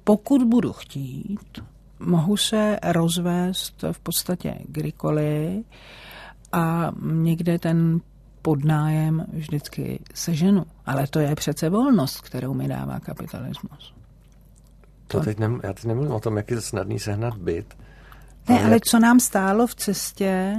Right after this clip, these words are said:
Speaker 1: eh, v tom socialismu a nestojí teď, že já jenom interpretuju stejné poznatky, jenom jinak než vy úplně.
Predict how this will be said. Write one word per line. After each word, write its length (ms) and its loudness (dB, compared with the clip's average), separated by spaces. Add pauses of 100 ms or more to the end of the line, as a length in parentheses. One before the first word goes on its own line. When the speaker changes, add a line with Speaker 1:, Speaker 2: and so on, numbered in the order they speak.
(340)
Speaker 1:
eh, 380 0
v 100 -14
tom 200 4
socialismu 800 0
a 80 0
nestojí 540 2
teď, 480 0 (380)
že 160 2
já 200 4
jenom 340 6
interpretuju 800 2
stejné 460 2
poznatky, 560 0
jenom 260 6
jinak 420 6
než 260 6
vy 240 0
úplně. 400 -4